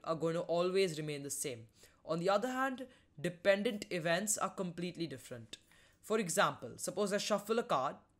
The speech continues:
and I pick out one card. I've taken out the two of clubs. I've taken it out and it's removed from the deck.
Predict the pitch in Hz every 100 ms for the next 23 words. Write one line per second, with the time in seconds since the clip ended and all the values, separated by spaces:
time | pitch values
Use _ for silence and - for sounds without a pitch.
0 | _ _ _ _ _ 175 190 202 226 220
1 | 202 175 208 156 135 160 185 185 - 165
2 | 120 110 113 _ _ _ _ _ - 185
3 | 185 202 185 208 214 214 - - 240 262
4 | 277 - _ 180 - - 185 151 117 -
5 | - - _ _ _ - 165 214 214 254
6 | 262 175 180 262 - - - 190 202 -
7 | - - 156 180 180 247 254 - 202 196
8 | 151 135 -